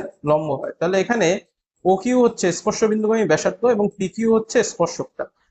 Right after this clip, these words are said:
তাহলে উপপাদ্য অনুসারে ওকিউ সেটা পিকিউর সাথে লম্ব হবে,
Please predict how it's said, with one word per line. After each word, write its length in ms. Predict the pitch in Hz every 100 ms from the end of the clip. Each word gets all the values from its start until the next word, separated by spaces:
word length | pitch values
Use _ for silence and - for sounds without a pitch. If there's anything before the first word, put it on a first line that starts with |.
| _
তাহলে 200 | 175 202 185
উপপাদ্য 400 | 175 208 233 226
অনুসারে 400 | 247 240 190 139 165 _ _ _ -
ওকিউ 400 | 185 196 240 175 196 - _ -
সেটা 340 | 170 165 233 330 - _ _ _ 180
পিকিউর 320 | 180 214 220
সাথে 340 | - 214 254 403 - _ _ -
লম্ব 340 | 143 160 165 143
হবে, 260 | 139 -